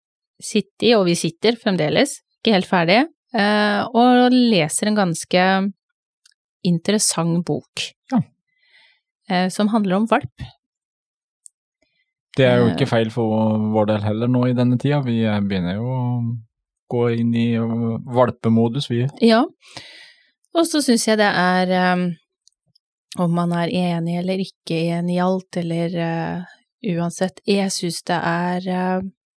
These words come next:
Speaker 1: utrolig spennende å lese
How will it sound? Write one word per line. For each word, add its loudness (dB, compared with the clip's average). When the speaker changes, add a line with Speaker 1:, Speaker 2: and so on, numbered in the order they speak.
Speaker 1:
utrolig -4
spennende -2
å 4
lese 2